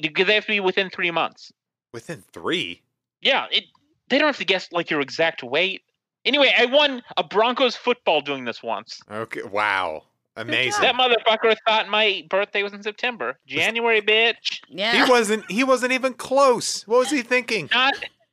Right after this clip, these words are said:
Speaker 1: nowhere near my star sign.
Speaker 2: No.
Speaker 3: Ugh, God. I can't believe he thought you were a Virgo.
Speaker 2: Ugh.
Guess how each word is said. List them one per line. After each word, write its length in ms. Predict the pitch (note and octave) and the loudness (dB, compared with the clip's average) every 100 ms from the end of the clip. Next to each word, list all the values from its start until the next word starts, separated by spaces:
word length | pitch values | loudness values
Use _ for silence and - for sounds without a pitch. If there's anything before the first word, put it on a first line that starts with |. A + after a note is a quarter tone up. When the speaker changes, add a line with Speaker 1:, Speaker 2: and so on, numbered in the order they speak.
| _ - | _ -2
Speaker 1:
nowhere 320 | A#3 B3 C4 | 4 6 4
near 460 | B3+ B3+ C4+ C4+ B3+ | 0 -2 0 2 2
my 180 | A3+ F#3+ | 2 0
star 360 | - D#3+ C3 | 0 2 2
sign. 440 | - A#2+ F#2+ G2+ D#3 _ _ | 0 -2 -4 -6 -16 _ _
Speaker 2:
No. 60 | B3+ | -6
Speaker 3:
Ugh, 260 | A#3+ F#3+ E3 - _ - | -2 -2 -6 -16 _ -14
God. 320 | D3 D#3 D3 - _ _ | -10 -8 -10 -16 _ _
I 60 | F3 | -10
can't 200 | G#3 F3 | -8 -6
believe 200 | F3 E3 | -6 -6
he 120 | D#3 | -8
thought 260 | - C#3+ | -4 -4
you 140 | D#3 D#3 | -4 -6
were 100 | C#3 | -6
a 80 | B2+ C3 _ | -8 -14 _
Virgo. 680 | C#3+ C#3+ C3+ B2 B2 C3 C3+ _ G#2 | -6 -4 -6 -6 -4 -6 -10 _ _
Speaker 2:
Ugh. 140 | A#2+ | -2